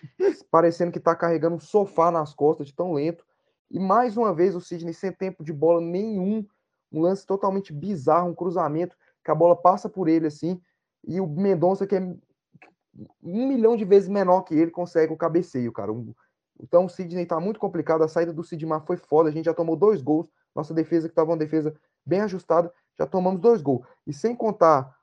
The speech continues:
o Dadá, que acabou tomando terceiro, a gente teve que aguentar mais uma vez o bunda de Suvela, o bunda de urso do Danilo Barcelos na lateral esquerda, que é mais um... um negócio absurdo, mas complicado. E hoje não foi tão mal, mas é um cara ruim.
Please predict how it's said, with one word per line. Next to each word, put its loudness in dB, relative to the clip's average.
o -8
Dadá, 4
que -6
acabou 2
tomando -2
terceiro, -2
a -4
gente -10
teve -2
que -10
aguentar 0
mais -2
uma -2
vez 0
o -4
bunda -4
de -8
Suvela, 4
o -4
bunda -4
de -8
urso -6
do -8
Danilo 0
Barcelos 0
na -2
lateral -2
esquerda, -2
que -4
é 0
mais 4
um... -2
um -6
negócio 4
absurdo, -4
mas -2
complicado. 2
E 6
hoje 8
não 0
foi 0
tão -4
mal, 4
mas -4
é -4
um -6
cara -2
ruim. -2